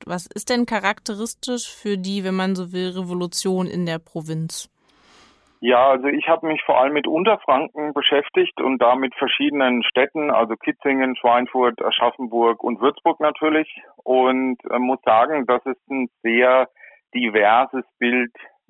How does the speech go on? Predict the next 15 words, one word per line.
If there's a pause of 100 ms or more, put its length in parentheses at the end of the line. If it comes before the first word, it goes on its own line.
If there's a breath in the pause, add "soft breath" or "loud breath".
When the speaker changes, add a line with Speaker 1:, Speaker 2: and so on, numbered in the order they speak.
Speaker 2:
gibt. (300)
Also
das (200)
kann
man
prinzipiell,
ich
glaube, (480 loud breath)
für
viele
Teile
von
Deutschland,
äh,
unterschreiben,